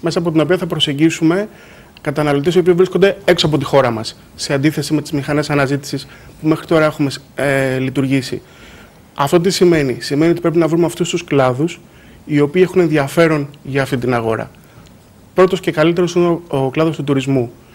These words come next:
Και δεν μιλάμε μόνο για ξενοδοχεία, μιλάμε για όλες αυτές τις επιχειρήσεις, οι οποίες ασχολούνται έμεσα ή άμεσα με τον τουρίστα. Αυτό σημαίνει ότι το ρεύμα των Κινέζων καταναλ-, ε, τουριστών που πάει προς όλες τις χώρες του κόσμου, κατ' επέκταση και προς την Ελλάδα,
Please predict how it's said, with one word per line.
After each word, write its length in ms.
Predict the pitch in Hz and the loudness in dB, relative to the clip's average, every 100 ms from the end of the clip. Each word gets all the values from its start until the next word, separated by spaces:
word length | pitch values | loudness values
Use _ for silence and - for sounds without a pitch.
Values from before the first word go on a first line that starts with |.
| - - | -20 -10
Και 100 | 156 | -2
δεν 120 | 160 | 2
μιλάμε 260 | 175 160 143 | 4 4 2
μόνο 140 | 147 | 0
για 100 | 131 | 0
ξενοδοχεία, 580 | 123 - 123 117 113 151 | -2 -4 -4 -4 -4 -4
μιλάμε 300 | 147 151 160 | 0 2 2
για 120 | 156 | 2
όλες 200 | 175 170 | 2 0
αυτές 240 | 156 - 151 | -4 -6 -4
τις 80 | - | -4
επιχειρήσεις, 680 | 131 - 131 135 139 131 - - - - - | -4 0 0 0 -2 -8 -10 -20 -20 -20 -8
οι 80 | 143 | -4
οποίες 200 | 143 160 | 0 0
ασχολούνται 640 | 156 - 143 160 151 147 - | -2 -2 2 4 4 0 0
έμεσα 500 | 165 156 139 139 123 | 0 0 -2 -2 0
ή 160 | - 147 | 0 2
άμεσα 440 | 143 135 139 120 - - - | 2 -2 -6 -10 -12 -20 -12
με 80 | 127 | -4
τον 100 | 135 | 0
τουρίστα. 440 | 135 131 123 - - - | 0 0 -4 -10 -18 -20
Αυτό 240 | - - 160 | -12 -6 -2
σημαίνει 360 | 170 165 165 | 2 4 4
ότι 300 | 160 151 127 - - - - - | 2 0 -4 -6 -20 -20 -20 -6
το 200 | - 127 | -2 2
ρεύμα 460 | 135 165 156 160 139 | 4 4 4 0 0
των 180 | 143 135 | -6 -6
Κινέζων 400 | 139 139 147 143 | -4 -4 -4 -4
καταναλ-, 380 | 139 135 135 127 | -4 -4 -4 -2
ε, 360 | 143 127 120 120 | 0 2 0 -2
τουριστών 580 | 139 123 - 151 143 - - - - - | -4 -4 0 0 0 -6 -18 -20 -20 -14
που 140 | 135 127 | -10 -2
πάει 240 | 156 160 | 2 2
προς 320 | 160 156 139 | 2 0 2
όλες 240 | 156 160 160 | 2 2 0
τις 80 | |
χώρες 240 | - 156 147 | 0 -2 -2
του 100 | - | -2
κόσμου, 400 | 147 147 143 127 | 0 2 0 -6
κατ' 160 | - 139 | -4 -4
επέκταση 320 | 143 147 147 | -4 -6 -6
και 140 | - | -4
προς 220 | 147 139 - | -4 -4 -4
την 100 | 127 | -4
Ελλάδα, 520 | 120 123 123 170 | 0 0 2 0